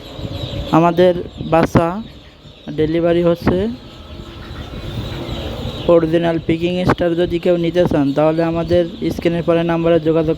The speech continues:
করতে পারেন। আমরা খুলনার ভিতরে সবচেয়ে বড় ডিলার। আপনারা যদি কেউ নেন, তাহলে আমাদের স্ক্রিনের পরে নাম্বারে যোগাযোগ করেন। ফুল সম-,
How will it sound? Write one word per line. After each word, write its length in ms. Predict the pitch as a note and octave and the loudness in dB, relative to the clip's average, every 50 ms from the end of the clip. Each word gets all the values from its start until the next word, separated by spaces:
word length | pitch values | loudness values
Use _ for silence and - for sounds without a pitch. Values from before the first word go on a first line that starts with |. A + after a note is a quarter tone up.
| - D#3+ | 0 -2
করতে 220 | D#3 D3 - D3 | -2 0 0 2
পারেন। 300 | D3 C#3+ C#3 C3+ C3+ C#3 | 2 4 4 4 2 2
আমরা 320 | C#3+ D3+ E3 E3+ E3+ E3+ | 0 0 2 2 0 0
খুলনার 400 | D#3+ - D3 D3 D3+ D#3 D#3 D#3+ D#3+ E3 | 0 2 2 2 2 2 2 0 0 -2
ভিতরে 320 | E3 E3 E3+ E3+ E3 E3 | -2 -2 -2 0 0 2
সবচেয়ে 520 | D#3+ D3 D3 C#3 - - D3+ D3 - D#3+ D3+ D3 | 2 0 0 0 -2 -2 -2 0 2 0 2 4
বড় 220 | D3+ D3 D3 D3 C#3+ | 4 4 4 2 2
ডিলার। 280 | C#3+ C#3+ C#3+ C3+ B2 B2+ - - - - - - - - - - - - - - - - - - - - - - | 2 2 2 2 0 -2 -6 -12 -12 -14 -14 -14 -14 -14 -14 -14 -14 -14 -16 -18 -18 -16 -16 -16 -14 -14 -8 -4
আপনারা 360 | D3+ C#3+ - D#3+ D#3+ E3 E3 E3 E3+ | -2 0 2 2 4 4 4 4 2
যদি 180 | E3 E3 E3+ | 2 0 -2
কেউ 240 | E3 F3 F3 F3 E3+ | 0 2 2 2 2
নেন, 280 | E3 E3 E3+ F3 F3 F3+ F3+ F#3+ - - - - - | 2 0 0 0 0 -2 -4 -6 -8 -10 -10 -6 -2
তাহলে 300 | D3+ D#3 D#3+ D#3+ D#3+ E3 | 0 2 2 2 2 2
আমাদের 360 | D#3+ D#3+ E3 D#3+ D#3+ E3 E3 D#3+ D#3+ C3+ | 0 0 0 2 2 2 2 2 2 -2
স্ক্রিনের 300 | - - E3 D#3+ D#3+ D#3+ D#3+ | 0 -2 -2 0 0 0 0
পরে 160 | D#3+ D#3+ D#3 | 2 2 2
নাম্বারে 360 | D#3+ D#3 D#3 D#3 D#3 D#3+ D#3+ D3 C#3+ | 2 2 2 2 2 2 2 4 4
যোগাযোগ 320 | D3+ D3 C#3+ C#3+ C#3+ C#3+ C3 - | 2 4 4 4 2 0 0 2
করেন। 340 | C#3 C3+ C3+ C3 C3+ C#3 C#3 C#3 - - | 2 2 2 2 -2 -4 -6 -6 0 2
ফুল 340 | D3+ D#3+ E3+ E3+ E3+ E3 E3 - - | 4 4 4 4 2 0 -2 -4 -2
সম-, 320 | D#3 D3+ D3+ D3+ D3 D3 | 0 0 0 0 -2 -4